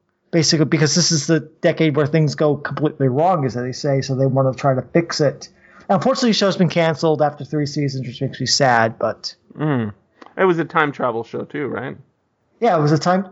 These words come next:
Speaker 1: uh, basically people coming back to inhabit bodies or, uh, people who are about to die,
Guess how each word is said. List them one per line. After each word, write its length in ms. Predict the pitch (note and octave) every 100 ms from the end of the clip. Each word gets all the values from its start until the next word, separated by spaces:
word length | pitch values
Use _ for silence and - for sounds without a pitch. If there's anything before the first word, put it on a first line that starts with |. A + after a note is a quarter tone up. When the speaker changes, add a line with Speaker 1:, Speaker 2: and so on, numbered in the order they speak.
| A3+
Speaker 1:
uh, 80 | G#3+
basically 640 | - A3+ G#3 - F#3+ F#3+ - _ _ _
people 240 | - F3+ F#3
coming 300 | F#3+ F#3+ F3
back 180 | E3 C3+
to 60 |
inhabit 500 | D#3 C3 D#3+ D3+ C#3+
bodies 720 | D3 C#3+ C#3+ D3 C#3+ C3+ - - _
or, 220 | C#3 D3
uh, 40 | D3+
people 400 | D3 - D#3+ D3
who 80 | D3
are 60 |
about 340 | C#3+ D3 D3 -
to 100 | D3
die, 640 | C#3 D3 C3 B2+ B2